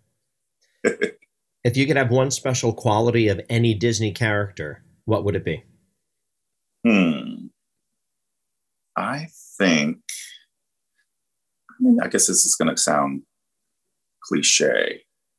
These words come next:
Speaker 1: but if I could be the genie and be able to grant people's wishes, that would be a cool thing to do. <laughs>
Speaker 2: Yeah, it would be.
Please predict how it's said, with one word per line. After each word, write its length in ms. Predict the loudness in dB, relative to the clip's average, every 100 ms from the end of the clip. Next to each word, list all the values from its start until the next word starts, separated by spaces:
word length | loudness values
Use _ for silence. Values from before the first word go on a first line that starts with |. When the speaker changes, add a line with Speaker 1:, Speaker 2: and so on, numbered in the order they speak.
| 0
Speaker 1:
but 100 | 0
if 160 | 4
I 160 | 4 4
could 260 | 0 -10 -10
be 600 | -6 -4 -2 -4 -6 -10 -14 _ _ _ _ _ _ -10
the 200 | -4 -4
genie 720 | -2 -2 0 0 -2 -4 -6
and 180 | -8 -6
be 160 | -4 -2
able 220 | -4 -2
to 220 | -2 -2 -4
grant 300 | -4 -4 -4
people's 600 | -8 -6 -6 -4 -6 -8 _ -16
wishes, 1120 | -8 -4 -2 -2 -2 -4 -4 -2 -2 -4 -10 _ _ _ _ _ _ _ _ _ _ _
that 120 | -8 -4
would 120 | 0
be 100 | 0
a 80 | 0
cool 380 | -2 -2 -2 -2
thing 220 | -4 -4
to 100 | -6
do. 260 | -6 0 2
<laughs> 60 | 4 2 2 -2 -4 -4 -4 -2 0
Speaker 2:
Yeah, 180 | 2 4
it 60 |
would 140 | 4 4
be. 280 | 2 2